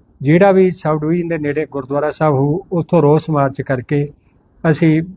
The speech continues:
ਬੰਦੀ ਸਿੰਘਾਂ ਦੀਆਂ ਰਿਹਾਈਆਂ, ਗੁਰੂ ਗ੍ਰੰਥ ਸਾਹਿਬ ਦੇ ਦੋਖੀਆਂ ਲਈ ਸਜ਼ਾਵਾਂ, ਬਾਈਬਲ ਕੋਟਕਪੂਰਾ ਦੇ ਚਲਾਨ ਦੇ ਬਾਰੇ 'ਚ ਜਿਹੜਾ ਢਾਈ ਸਾਲ ਤੋਂ ਮੋਰਚਾ ਲੱਗਿਆ, ਉਹਨਾਂ ਮੰਗਾਂ ਦੇ ਨਾਲ,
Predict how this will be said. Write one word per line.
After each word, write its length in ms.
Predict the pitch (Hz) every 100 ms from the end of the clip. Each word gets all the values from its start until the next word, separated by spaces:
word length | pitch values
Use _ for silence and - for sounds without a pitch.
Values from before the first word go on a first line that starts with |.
| -
ਬੰਦੀ 240 | 151 147 165
ਸਿੰਘਾਂ 300 | 160 160 165
ਦੀਆਂ 200 | 156 156
ਰਿਹਾਈਆਂ, 480 | 147 143 127 127 147 151 _ _ _ _ _ _ _ _ -
ਗੁਰੂ 160 | 165 175
ਗ੍ਰੰਥ 260 | 160 160 156
ਸਾਹਿਬ 180 | 165
ਦੇ 100 | 165
ਦੋਖੀਆਂ 420 | 156 147 139 147 151
ਲਈ 140 | 156
ਸਜ਼ਾਵਾਂ, 500 | 151 135 131 143 147 143 _ _ _ -
ਬਾਈਬਲ 320 | 135 160 185
ਕੋਟਕਪੂਰਾ 560 | 180 165 143 143 147 151
ਦੇ 140 | 147 139
ਚਲਾਨ 440 | - 139 135 143
ਦੇ 100 | 147
ਬਾਰੇ 320 | 135 135 143 147
'ਚ 120 | 147
ਜਿਹੜਾ 260 | 143 143 143
ਢਾਈ 260 | 156 135
ਸਾਲ 240 | 139 156 151
ਤੋਂ 140 | 147
ਮੋਰਚਾ 360 | 139 127 - 131
ਲੱਗਿਆ, 300 | 123 135 139 -
ਉਹਨਾਂ 260 | 170 185
ਮੰਗਾਂ 320 | 165 135 135 139
ਦੇ 120 | 143
ਨਾਲ, 300 | 127 127